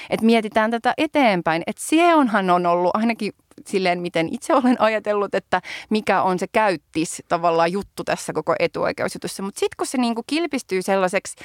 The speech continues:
silleen, niinku, yksilötason tavallaan, et joko se on sit sellaista, että,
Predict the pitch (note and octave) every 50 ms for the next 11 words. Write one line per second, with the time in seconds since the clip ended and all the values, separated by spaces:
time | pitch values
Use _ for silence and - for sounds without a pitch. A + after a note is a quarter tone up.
0 | - - - - - - - A#3 G#3+ G#3 G3+ F#3 F#3 F3 F3+ F3+ - - - -
1 | - - - A3 G#3+ G#3 A3 A3 - - - D4 - - - B3+ A3 F3+ - -
2 | E3 F3 - - E3+ E3 D#3 D3 F3+ D#3+ F3 E3 D#3+ D#3 D#3 D#3 D#3+ D#3+ F3 -
3 | _ _ _ _ _ _ _ _ _ _ - - - A3 G#3 - C4 C#4 - D#4+
4 | C#4 - G3+ G3 G3+ G3+ - - G3+ F#3+ F#3 F3 - - F3 F3 - _ - E3+